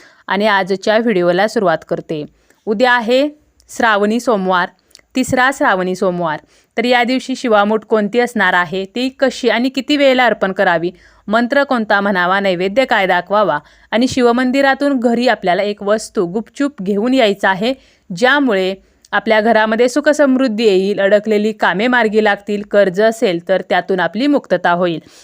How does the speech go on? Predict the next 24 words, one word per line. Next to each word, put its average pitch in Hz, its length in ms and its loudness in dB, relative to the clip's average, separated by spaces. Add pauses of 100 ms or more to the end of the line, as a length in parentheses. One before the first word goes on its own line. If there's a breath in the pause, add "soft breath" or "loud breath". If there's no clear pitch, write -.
(120 loud breath)
याबद्दलची 226 680 0
संपूर्ण 214 540 2
माहिती 247 460 2 (340 soft breath)
आजच्या 214 420 0
या 269 180 4
व्हिडिओमध्ये 214 520 2
आपण 226 320 0
पाहणार 277 320 2
आहोत. 170 260 -2 (100)
व्हिडिओला 240 520 2
सुरुवात 226 360 0 (100)
करण्या 185 280 0
अगोदर 190 420 0 (420 loud breath)
तुम्ही 254 240 4
जर 269 180 2
चॅनलवरती 214 560 2
नवीन 208 340 2
असाल 240 320 2
आणि 202 140 -2
पहिल्यांदाच 208 640 0
माझे 208 220 0
व्हिडिओ 196 240 2
पाहत 185 340 -2
असाल 196 320 0